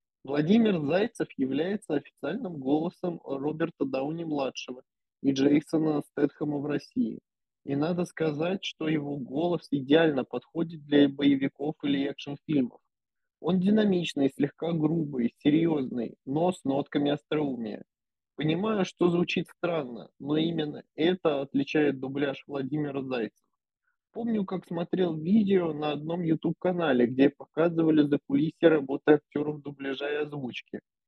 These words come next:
И там был Владимир Зайцев. У него даже мимика такая же, как у тех персонажей, которые он озвучивает. Мне кажется, если бы снимали российскую версию этих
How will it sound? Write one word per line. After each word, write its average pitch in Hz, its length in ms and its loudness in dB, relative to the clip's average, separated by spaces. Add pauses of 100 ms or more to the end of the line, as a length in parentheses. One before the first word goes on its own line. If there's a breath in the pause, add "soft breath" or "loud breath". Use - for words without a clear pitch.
(300)
И 143 160 -8
там 190 280 -2
был 185 200 2
Владимир 147 600 -4
Зайцев. 123 480 -8 (500)
У 139 80 -16
него 156 240 -6
даже 175 300 0
мимика 165 480 -4
такая 139 440 -4
же, 123 120 -6
как 123 180 -10 (160)
у 123 400 -6
тех - 240 -6
персонажей, 147 680 -2
которые 143 480 -6
он 147 100 -6
озвучивает. 143 600 -10 (480)
Мне 156 200 -6
кажется, 160 440 -2
если 147 340 2
бы 139 140 -2
снимали 135 440 -2
российскую 123 640 -4
версию 127 400 -2
этих 120 200 -2